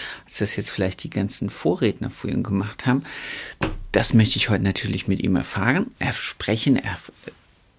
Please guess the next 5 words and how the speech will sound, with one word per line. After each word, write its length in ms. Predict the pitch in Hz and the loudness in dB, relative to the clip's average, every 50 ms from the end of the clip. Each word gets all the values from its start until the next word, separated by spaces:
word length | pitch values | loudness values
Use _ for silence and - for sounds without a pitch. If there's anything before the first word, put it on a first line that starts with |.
| _ _ - | _ _ -8
zusammen 460 | - - 101 - 101 98 98 95 87 | -4 0 2 4 4 4 4 4 2
rausfinden, 1040 | - - - - 76 80 82 - - - - - - 143 151 160 - 180 - - - - - - - - - - - | 0 0 0 2 4 4 4 2 0 -2 -4 2 4 4 4 4 4 2 0 0 -2 -8 -14 -14 -14 -14 -16 -14 -10
für 240 | - - 113 98 - | -2 0 2 2 4
euch 220 | 101 98 - - | 2 0 0 -2
zusammenstellen 800 | - - 104 101 92 90 98 101 - - - 127 135 151 165 - | -2 -2 0 2 2 2 2 2 0 0 2 2 2 2 2 0